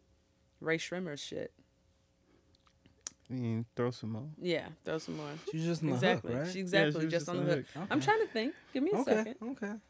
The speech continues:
Speaker 2: Now, Young Thug. <laughs> I liked him on that one.
Speaker 1: Young Thug?
Speaker 2: Yeah.
Speaker 1: Um,
Speaker 2: That's a different story, though.
Speaker 1: Yeah.
Speaker 2: Yeah, I, I felt, like, the same way. I was like, um, there were,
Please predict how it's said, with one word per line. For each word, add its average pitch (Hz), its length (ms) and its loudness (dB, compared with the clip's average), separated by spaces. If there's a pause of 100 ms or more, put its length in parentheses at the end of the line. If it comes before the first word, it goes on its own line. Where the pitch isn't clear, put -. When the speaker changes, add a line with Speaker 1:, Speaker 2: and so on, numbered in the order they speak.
(140)
Speaker 2:
Now, 104 120 0
Young 135 280 2
Thug. 117 440 -4
<laughs> - 80 -2
I - 680 4
liked 127 260 2
him 110 100 0
on 110 140 4
that 113 200 2
one. 104 200 -2 (340)
Speaker 1:
Young 208 240 2
Thug? 220 340 4
Speaker 2:
Yeah. 110 240 4 (460)
Speaker 1:
Um, 185 600 2 (960)
Speaker 2:
That's 120 180 -6
a - 40 -20
different 101 200 -14
story, - 300 -12
though. 113 280 -8
Speaker 1:
Yeah. 95 160 -8 (1400)
Speaker 2:
Yeah, 156 400 6 (100)
I, 139 80 8
I 151 40 6
felt, 175 400 4
like, 143 240 -2
the 156 60 -12
same 160 240 -2
way. 156 160 2
I 113 40 4
was 113 120 0
like, 120 220 2 (180)
um, 107 520 2 (200)
there 123 100 4
were, 117 180 2